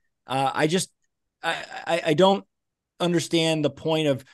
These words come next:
trying to just throw someone out there just because we're, we're short, we're literally short armed. Like, I, I, I don't get that. Um, and even if they're not resulting in losses, they still hurt the team in terms of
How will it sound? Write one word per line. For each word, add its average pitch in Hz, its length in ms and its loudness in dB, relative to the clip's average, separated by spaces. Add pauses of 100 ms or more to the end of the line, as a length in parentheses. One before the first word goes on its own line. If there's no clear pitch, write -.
(120)
trying 165 260 0
to 156 80 -2
just 147 240 -4
throw 147 220 4
someone 143 280 0
out 135 280 2
there 139 180 4
just 135 380 -2
because 139 440 0
we're, 131 360 2
we're 131 240 0
short, 143 480 -2
we're 131 280 -6
literally 143 460 2
short 131 300 2
armed. 98 420 -2
Like, 120 160 -2
I, 117 280 -2
I, 120 200 -6
I 131 60 0
don't 139 220 0
get 139 200 0
that. 104 280 2 (420)
Um, 117 560 -2
and 151 160 -4
even 196 240 2
if 185 120 2
they're 180 140 4
not 170 240 4 (420)
resulting 170 480 4
in 143 300 0 (260)
losses, 139 960 4
they 143 160 4
still 196 300 2
hurt 180 240 2
the 165 80 0
team 170 300 0
in 147 140 0
terms 156 380 2
of 139 220 2